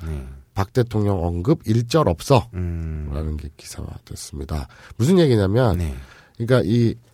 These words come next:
Speaker 2: 십일월 이 일에 있었던 한일 정상회담 취재를 위해서
Speaker 1: 네.
Speaker 2: 서울에 다녀간 전 한국 특파원 출신 일본 기자를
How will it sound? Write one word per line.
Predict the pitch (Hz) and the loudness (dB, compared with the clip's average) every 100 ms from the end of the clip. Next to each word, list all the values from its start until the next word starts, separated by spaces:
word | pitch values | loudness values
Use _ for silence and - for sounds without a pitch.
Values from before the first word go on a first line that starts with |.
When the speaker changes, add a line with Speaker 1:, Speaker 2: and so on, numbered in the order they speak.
| _ _ _ _ _ _ _ - | _ _ _ _ _ _ _ -12
Speaker 2:
십일월 | - - 208 226 196 | -4 0 2 4 4
이 | 120 147 | 4 2
일에 | 156 127 | 4 4
있었던 | 92 92 - 82 117 160 | 2 -2 -4 -2 -2 -4
한일 | - - 170 165 | -12 -2 2 2
정상회담 | 120 101 101 98 85 80 80 | 2 2 2 0 0 -2 -6
취재를 | - 135 139 98 | -6 -2 0 2
위해서 | 78 76 113 160 | 0 0 0 -2
Speaker 1:
네. | 104 90 67 - | -4 -6 -8 -16
Speaker 2:
서울에 | - - 180 175 180 170 - | -6 0 2 2 0 -2 -2
다녀간 | 87 101 107 101 92 120 151 180 - _ _ _ - | -2 0 2 0 0 0 0 0 -10 _ _ _ -2
전 | - 139 156 | 4 4 4
한국 | 143 - 196 185 185 - | -2 0 0 2 -4 -8
특파원 | 160 - 143 135 | -14 -2 0 0
출신 | 127 180 - 175 101 | -2 -6 -4 -6 0
일본 | 113 113 120 107 | 0 2 2 0
기자를 | - 82 90 123 208 | -4 0 2 4 0